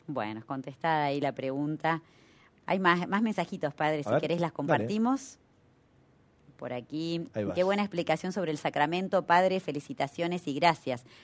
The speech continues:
Speaker 1: No lo había pensado así". Gaby desde Córdoba
Speaker 2: Ujú.
Speaker 1: deja este mensaje. Por aquí, "Buenas tardes, padre Javier, Gaby.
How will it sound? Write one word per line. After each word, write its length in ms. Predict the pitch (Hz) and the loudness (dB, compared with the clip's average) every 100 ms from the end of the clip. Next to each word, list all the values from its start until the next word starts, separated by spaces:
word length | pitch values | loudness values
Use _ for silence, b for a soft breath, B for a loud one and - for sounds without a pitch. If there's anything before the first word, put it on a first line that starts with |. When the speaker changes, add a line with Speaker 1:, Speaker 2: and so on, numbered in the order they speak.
| b | b
Speaker 1:
No 100 | 165 | -2
lo 80 | 175 | 2
había 240 | 170 190 180 | 4 4 2
pensado 400 | 143 139 180 160 | -2 0 2 4
así". 440 | 147 - 151 - - | 2 -2 -4 -6 -2
Gaby 380 | 151 160 165 | 4 4 4
desde 300 | 151 143 131 | 0 -2 -4
Córdoba 520 | - 180 170 160 165 185 | 0 0 2 2 0 -2
Speaker 2:
Ujú. 380 | 104 101 107 123 | -8 -10 -10 -8
Speaker 1:
deja 240 | 156 156 160 | -6 -4 -4
este 160 | - | -2
mensaje. 640 | 143 143 - 185 180 185 196 | -2 -2 2 2 2 -4 -4
Por 220 | 160 156 | 0 0
aquí, 220 | 151 190 | 0 0
"Buenas 240 | 175 165 | 0 0
tardes, 260 | 170 185 185 | 2 2 2
padre 320 | 180 160 165 | 2 2 2
Javier, 580 | - 156 165 202 214 202 | 0 -2 0 4 6 6
Gaby. 440 | 156 170 190 214 | 8 8 8 2